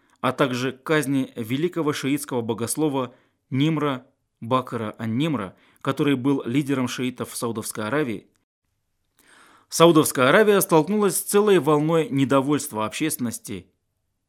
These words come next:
и региона, а также исламского мира и международных организаций, которые осудили данные действия Эр-Рияда.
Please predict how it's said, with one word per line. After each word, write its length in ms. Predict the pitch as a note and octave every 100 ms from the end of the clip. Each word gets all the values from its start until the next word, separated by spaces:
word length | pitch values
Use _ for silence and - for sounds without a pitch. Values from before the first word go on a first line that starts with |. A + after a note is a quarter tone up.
| _ -
и 200 | C3+ B2+
региона, 580 | A#2+ A#2 A2 C#3+ F3 D#3
а 140 | - A2+
также 320 | C3 G#2+ A#2
исламского 500 | - C3+ C3 - G#2+
мира 380 | A2+ E3 C#3+ - _ _ -
и 80 | E3
международных 560 | C#3+ B2 C3+ B2+ B2
организаций, 720 | C#3 D3+ E3 D3+ A#2+ - D#2+ _ _ _
которые 360 | B2+ C#3+ E3 D#3+
осудили 400 | E3 D3+ G3+ E3+
данные 420 | C#3 D#3 D3+ D3
действия 640 | A2+ A#2 - A#2 A#2 A2 _ _ -
Эр-Рияда. 600 | B2 A2 A2 F#2+ D#2+